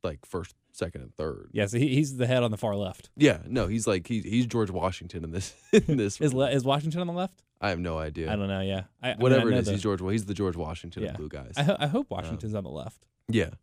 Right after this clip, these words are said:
Speaker 2: you know, we read right to left, so I just figure the leftmost por-, uh, uh,
Speaker 1: Now I gotta
Speaker 2: left to
Speaker 1: Google
Speaker 2: right.
Speaker 1: this.
Speaker 2: So I'm figuring the leftmost head is the most important.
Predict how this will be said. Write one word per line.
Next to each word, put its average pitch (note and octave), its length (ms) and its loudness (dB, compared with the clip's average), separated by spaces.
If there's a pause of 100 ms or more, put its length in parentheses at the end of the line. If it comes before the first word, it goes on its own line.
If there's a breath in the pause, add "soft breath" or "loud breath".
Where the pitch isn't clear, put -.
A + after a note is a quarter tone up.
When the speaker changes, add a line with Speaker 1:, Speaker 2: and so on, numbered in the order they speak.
(140)
Speaker 2:
you B2 80 -2
know, C3+ 80 4
we C3 80 4
read A#2+ 320 2
right C#3 220 2
to C#3+ 80 -2
left, C#3+ 220 0
so A#2+ 80 -2
I A2 40 0
just G#2+ 180 -4
figure A#2 160 0
the G#2+ 120 2
leftmost G#2+ 600 -2 (160)
por-, - 260 -10
uh, A#2 40 -14
uh, G#2+ 200 -2
Speaker 1:
Now A2+ 120 -4
I A2 40 -2
gotta A2+ 240 -4
Speaker 2:
left A#2+ 180 2
to A#2+ 60 0
Speaker 1:
Google G#2+ 80 2
Speaker 2:
right. B2+ 200 4
Speaker 1:
this. - 320 -16
Speaker 2:
So - 100 -4
I'm A2 100 0
figuring C#3 440 4
the G#2+ 120 2
leftmost G#2+ 960 -2
head G2+ 260 -2
is G2 140 0
the G2+ 60 -4
most G2+ 280 -2
important. G2 560 -8